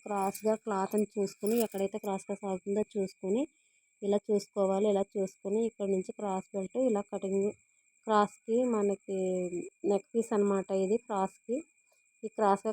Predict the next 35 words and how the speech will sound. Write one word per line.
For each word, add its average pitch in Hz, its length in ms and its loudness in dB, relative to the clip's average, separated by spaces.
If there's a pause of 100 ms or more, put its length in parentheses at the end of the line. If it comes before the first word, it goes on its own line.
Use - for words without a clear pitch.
కటింగ్ 202 300 0
చేసుకోండి. 196 560 2
ఇలా 196 140 2
క్రాస్ 196 400 -4
బెల్ట్, 190 240 -4 (100)
క్రాస్ 190 360 -4
పీసులు 208 380 -2
కటింగ్ 202 340 -6
చేసుకుని 202 460 0 (140)
ఇలా 214 200 -2 (560)
చూసుకోండి. 202 600 2
క్రాస్ 196 380 -2
కరెక్ట్గా 202 400 -2
ఉంటేనే 202 460 2
మనకి 220 340 0
క్రాస్ 196 260 -2
పీస్ 208 220 -8
అవుతుంది. 190 400 -2
అది, 196 220 2 (540)
అది 208 220 2
నెక్కి 196 400 0
చాలా 202 240 2
నీట్గా 196 400 2
వస్తుంది. 196 540 -2 (140)
ఇలా 202 160 0 (100)
క-, 196 260 -6
రె-, 185 240 -2 (140)
రెడీ 185 220 0
చేసి - 200 -4
పెట్టుకోండి. 196 640 0 (1600)
ఓకే 220 300 8
ఫ్రెండ్స్, 254 380 8
కటింగ్ 226 420 8
అయితే - 220 6
పూర్తయింది. 208 760 8